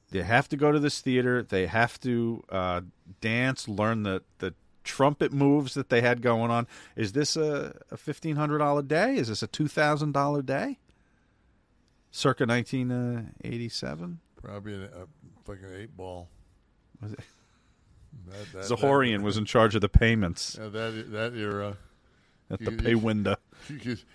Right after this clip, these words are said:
Speaker 2: you could, yeah, you could get fucking, you could get a, a month, month full of ro-, month, uh, worth of roids or a fu-, an eight ball. <laughs>
Speaker 1: Um,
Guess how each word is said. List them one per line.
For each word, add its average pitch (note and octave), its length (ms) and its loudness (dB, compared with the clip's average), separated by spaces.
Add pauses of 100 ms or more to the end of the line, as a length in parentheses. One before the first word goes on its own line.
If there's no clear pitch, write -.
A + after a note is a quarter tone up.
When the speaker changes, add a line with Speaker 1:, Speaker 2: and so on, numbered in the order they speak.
(120)
Speaker 2:
you - 120 -4
could, C#3 260 -2
yeah, A#2+ 220 0 (300)
you A2+ 140 -12
could G#2+ 120 -14
get A#2 140 -4
fucking, A#2 400 -4
you A#2+ 80 -8
could G#2 260 -10
get A2 200 -2
a, G2 240 -6 (580)
a - 20 -12
month, C3+ 380 -2
month C3+ 320 -2
full B2+ 240 -2
of A2+ 60 -2
ro-, - 500 -4
month, C3 320 -2
uh, A2+ 340 0
worth A2+ 280 0
of A2 80 0
roids A2+ 500 2
or A2 120 -2
a F#2+ 40 -2
fu-, G2 120 -4 (140)
an G#2+ 160 -2
eight A2+ 220 -2
ball. F#2+ 320 -4 (480)
<laughs> - 80 -12 (1900)
Speaker 1:
Um, A#2 480 2